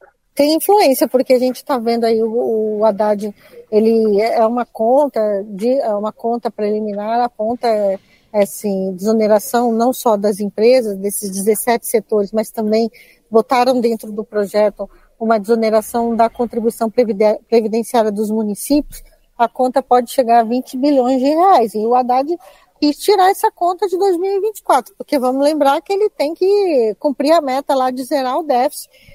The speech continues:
que ele fez esse compromisso com o presidente de que ia conseguir as medidas. É, a repercussão foi muito negativa, foi, o anúncio foi feito na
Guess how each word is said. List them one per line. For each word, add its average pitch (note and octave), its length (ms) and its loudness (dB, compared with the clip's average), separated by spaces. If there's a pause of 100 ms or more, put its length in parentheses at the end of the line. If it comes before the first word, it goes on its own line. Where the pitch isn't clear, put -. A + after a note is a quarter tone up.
(200)
que D#4+ 60 -4
ele C4+ 800 -2 (160)
fez C#4 480 2
esse D#4+ 220 -8
compromisso C4 640 -4
com D4+ 140 -10
o C#4+ 40 -10
presidente C4 680 -4
de C#4+ 100 -6
que F4 140 -4
ia E4+ 60 -2
conseguir E4 460 -2
as E4 100 -2
medidas. B3 480 -2 (520)
É, B3 200 6
a B3+ 80 6
repercussão D4+ 560 0
foi D4+ 240 0
muito C4 600 0
negativa, C#4+ 840 -2
foi, - 180 -4
o A3+ 80 -2
anúncio A#3 320 -4
foi A#3+ 140 0
feito A3+ 260 -4
na G#3 260 -8